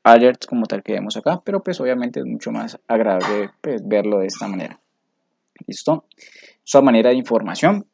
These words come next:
por si lo pueden ir adelantando, revisando, sería lo adecuado. Entonces, ya tenemos toda la funcionalidad, también ya el crude completo, a excepción de la de eliminar, pues, que en realidad no,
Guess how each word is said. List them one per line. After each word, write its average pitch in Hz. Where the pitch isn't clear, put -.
por 175
si 233
lo 165
pueden 113
ir 113
adelantando, 113
revisando, 170
sería 101
lo 98
adecuado. -
Entonces, 107
ya 127
tenemos 143
toda 147
la 147
funcionalidad, 143
también 127
ya 127
el 123
crude 123
completo, 123
a -
excepción 110
de 110
la 117
de 120
eliminar, 110
pues, 135
que -
en 110
realidad 98
no, 104